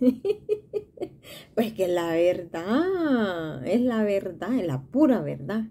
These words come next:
Dígame, ¿m? ¿usted cómo le va a prohibir a, a, a su ma-, a su mujer que le hable a su mamá o le escriba o vaya a verla? ¿Y usted cómo le va a prohibir a, a su marido que vaya a ver a su mamá y a su papá?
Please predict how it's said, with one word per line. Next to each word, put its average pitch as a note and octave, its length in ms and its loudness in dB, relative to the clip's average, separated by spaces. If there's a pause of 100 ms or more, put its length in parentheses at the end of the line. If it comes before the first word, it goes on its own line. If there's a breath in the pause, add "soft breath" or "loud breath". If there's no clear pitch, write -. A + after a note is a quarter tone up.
(680)
Dígame, A3 600 2 (360)
¿m? C#4 200 -2 (640)
¿usted G#3+ 300 0
cómo C4+ 180 6
le C4 100 4
va B3+ 80 2
a B3 60 -10
prohibir B3+ 360 0
a, F#3 840 -6
a, - 0 - (200)
a F#3+ 40 -8
su G3+ 160 -12
ma-, F#3 380 -8
a F#3+ 60 -10
su F#3+ 140 -14
mujer G#3+ 360 -4
que A3+ 100 -2
le G3 340 2
hable G#3 180 -2
a G#3 40 -8
su - 160 -12
mamá G3 520 -4
o E3 80 0
le D#3+ 100 -2
escriba G#3 520 -4 (460)
o E3 280 -2
vaya F#3+ 260 0
a - 40 -10
verla? E3 420 -4 (680)
¿Y F#3+ 140 -6
usted A3 240 0
cómo A#3+ 180 4
le A#3 120 0
va A3+ 60 -2
a A3 80 -4
prohibir G#3 360 0
a, F#3 240 -8
a F3 40 -14
su - 140 -14
marido G#3 400 2
que F#3 100 -6
vaya F#3 200 -4
a F#3 40 -4
ver F#3+ 140 -2
a F#3+ 80 -6
su F#3+ 80 -10
mamá F3 340 -10
y F#3 80 -6
a F3+ 80 -10
su - 120 -20
papá? - 400 -16